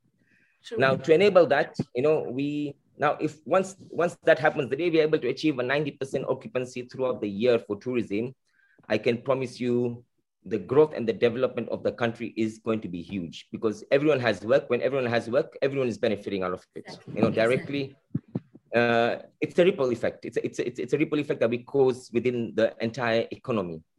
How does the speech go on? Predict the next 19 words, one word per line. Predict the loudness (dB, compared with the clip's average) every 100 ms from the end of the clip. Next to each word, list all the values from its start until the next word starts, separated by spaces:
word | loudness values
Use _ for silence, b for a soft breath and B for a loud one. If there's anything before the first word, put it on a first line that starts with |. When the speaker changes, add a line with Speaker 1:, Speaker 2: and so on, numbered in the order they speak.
| b b b -6
Speaker 2:
Um, | 0 2 2 0
and | 0
just | 0 0
like | 2
the | 2
way |
when | 0 0
we | 0
opened | 0 0 0 -6 -2
Pride | 0 0
in | 0
Paradise, | 0 2 0 -2 -4
we | -4
were | 0
the | 0
first | 0 -2 -2
one | -4 -4
to | -4
have | 0 0 0